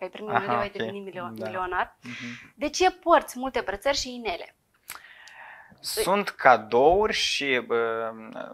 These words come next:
Speaker 2: la un moment dat, dacă am primit una, am primit-o pe a doua, am zis că, băi, nu le pot scoate pe una, o scot pe una, o port. Până am spus, „Pe asta o port”, și dacă mi-a mai dat încă cineva, zic, „Băi, pe asta”, și mă,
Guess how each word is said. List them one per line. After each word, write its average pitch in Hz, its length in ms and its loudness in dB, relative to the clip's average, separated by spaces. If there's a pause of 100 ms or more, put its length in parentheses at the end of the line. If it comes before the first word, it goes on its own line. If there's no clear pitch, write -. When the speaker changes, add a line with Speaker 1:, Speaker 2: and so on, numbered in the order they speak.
(200)
Speaker 2:
la 123 140 4
un 127 60 8
moment 139 180 2
dat, 131 120 6
dacă 117 180 6
am 113 80 2
primit 120 380 -4 (220)
una, 110 340 -2
am 104 100 -2
primit-o 113 260 -6
pe 107 120 -4
a 104 60 0
doua, 117 260 4
am 120 80 2
zis 120 100 -8
că, - 80 -6
băi, 110 160 -2
nu 113 100 -6
le 117 60 -6
pot 110 220 -2
scoate - 300 0
pe - 60 -8
una, 107 120 0
o 104 40 -2
scot 110 240 -6
pe - 80 -8
una, 104 160 0
o 98 40 -2
port. - 320 -4 (100)
Până 127 120 0
am 127 100 2
spus, - 180 -10
„Pe - 120 0
asta 113 260 2
o 117 60 4
port”, 117 280 2
și 113 60 -12
dacă 107 180 0
mi-a 107 80 -8
mai 107 120 -4
dat 107 160 0
încă 107 180 -10
cineva, 107 260 -4
zic, 104 180 -10
„Băi, 107 120 -2
pe - 80 -4
asta”, 107 260 -2
și - 160 -12
mă, 107 140 -8